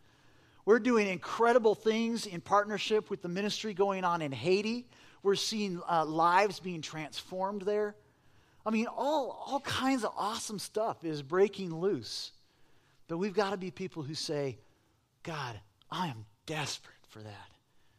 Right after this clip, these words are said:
I'm desperate for your kingdom to come. I'm desperate for your will to be established." And the second thing here, the second thing that we'll, we'll end with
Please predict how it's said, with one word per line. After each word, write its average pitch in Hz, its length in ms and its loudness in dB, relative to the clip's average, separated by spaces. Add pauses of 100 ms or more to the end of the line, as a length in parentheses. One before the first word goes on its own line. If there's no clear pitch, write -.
(880)
I'm 180 280 -8
desperate 160 580 -4
for 143 140 -12
your 120 120 -8
kingdom 113 460 -12
to 110 80 -16
come. 104 400 -16 (460)
I'm 160 340 -10
desperate 160 640 -6 (960)
for 151 160 -10
your 156 300 -4
will 147 440 -8 (640)
to 135 100 -16
be 127 120 -12
established." 107 800 -14 (880)
And 147 60 -8
the 131 40 -6
second 208 340 0
thing 175 240 -2
here, 151 360 -2 (1200)
the - 80 -12
second 165 380 -4
thing 156 220 -6
that 143 100 -8
we'll, 131 260 -8 (100)
we'll 143 220 -4
end 139 240 -8
with 127 340 -8